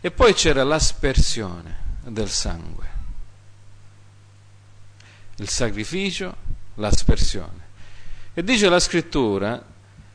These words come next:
che oggi il cortile spirituale è il mondo, è il sacrificio, l'ha compiuto Gesù.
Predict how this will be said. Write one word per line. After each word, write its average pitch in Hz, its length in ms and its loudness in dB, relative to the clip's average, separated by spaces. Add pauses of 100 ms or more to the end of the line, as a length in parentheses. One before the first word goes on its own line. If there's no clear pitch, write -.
che 185 140 2
oggi 147 360 6
il 180 180 0
cortile 104 840 -2 (3250)
spirituale 98 1040 -4
è - 80 -12
il 123 140 -2
mondo, 123 440 -8 (960)
è 127 120 -4
il 139 160 0
sacrificio, 110 760 -4
l'ha 107 120 -4
compiuto 139 460 -6
Gesù. 127 460 -6